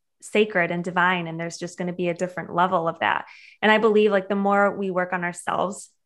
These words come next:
to step into that freedom, then we call forth that level of love and relationship.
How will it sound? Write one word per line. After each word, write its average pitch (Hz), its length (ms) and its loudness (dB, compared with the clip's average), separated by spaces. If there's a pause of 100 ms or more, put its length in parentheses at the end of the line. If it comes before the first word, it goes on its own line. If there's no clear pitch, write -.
(100)
to 226 100 -4
step 180 260 0
into 202 180 -2
that - 180 -2
freedom, 220 460 -2
then 175 120 -2
we 180 100 -2
call 170 240 -4
forth 175 320 -4
that 180 200 -2
level 180 260 -2
of 165 100 -4 (140)
love 175 320 2
and 170 120 -10
relationship. 175 600 -6